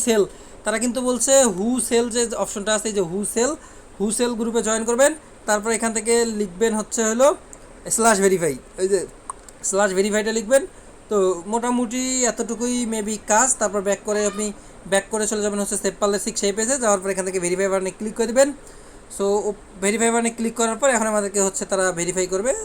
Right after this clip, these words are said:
আমরা ব্যাক বাটনে ক্লিক করলে এখান থেকে তারা বলতেছে যে পাঁচ থেকে তিরিশ মিনিটের মধ্যে ভেরিফাই করতে হবে। তো এখানে যে টাস্কগুলো আছে আপনার হচ্ছে সবগুলো টাস্ক পাঁচ থেকে তিরিশ মিনিটের মধ্যে ভেরিফাই হয়ে যাবে এবং ভেরিফাই হয়ে গেলে আপনার হলো শেয়ারটা এখানে অ্যাড হয়ে যাবে।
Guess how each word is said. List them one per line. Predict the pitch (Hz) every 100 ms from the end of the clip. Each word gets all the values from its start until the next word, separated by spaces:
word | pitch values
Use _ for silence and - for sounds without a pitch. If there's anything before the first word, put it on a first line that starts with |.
| 381
আমরা | 220
ব্যাক | 196 202
বাটনে | 196 190
ক্লিক | 190 196 190
করলে | 233 269
এখান | 220 214
থেকে | 202 202
তারা | 202
বলতেছে | 190 185 185 185 185
যে | 196 180 - -
পাঁচ | - 220 208
থেকে | 240 254
তিরিশ | 254 226 202
মিনিটের | 214 208
মধ্যে | 208 202 254 311 - - - 165
ভেরিফাই | 190 202 202
করতে | 190 190
হবে। | 151 131 120 - - - - - - -
তো | - -
এখানে | 156 214
যে | 240
টাস্কগুলো | 247 240 220 214 247
আছে | 233 233 302 427 - -
আপনার | 185 190
হচ্ছে | 208 190
সবগুলো | 220 202 220
টাস্ক | 233 226
পাঁচ | - 202
থেকে | - 202
তিরিশ | 208 190
মিনিটের | 208 202
মধ্যে | 208
ভেরিফাই | 185 196 208 196
হয়ে | 208
যাবে | 233
এবং | 254 220
ভেরিফাই | 190 185 196
হয়ে | 185 196
গেলে | 226 247
আপনার | 175 180
হলো | 170 185 180 - -
শেয়ারটা | - 196 196 - 208
এখানে | 196 202
অ্যাড | 202
হয়ে | 214 233
যাবে। | 240 269